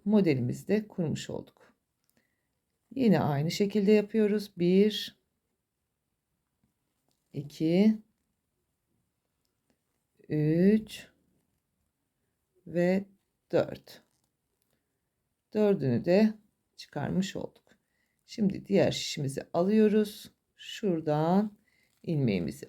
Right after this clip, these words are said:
alıyoruz. İçinden bir ilmek çıkartıyoruz. İki.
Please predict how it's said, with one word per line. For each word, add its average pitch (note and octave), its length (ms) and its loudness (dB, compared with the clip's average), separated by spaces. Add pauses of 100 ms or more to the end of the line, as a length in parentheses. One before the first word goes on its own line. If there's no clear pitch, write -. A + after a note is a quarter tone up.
alıyoruz. G#3 720 2 (1300)
İçinden D#3 960 0 (340)
bir E3 140 0
ilmek - 360 -4
çıkartıyoruz. G3+ 800 0
İki. G#3+ 440 -4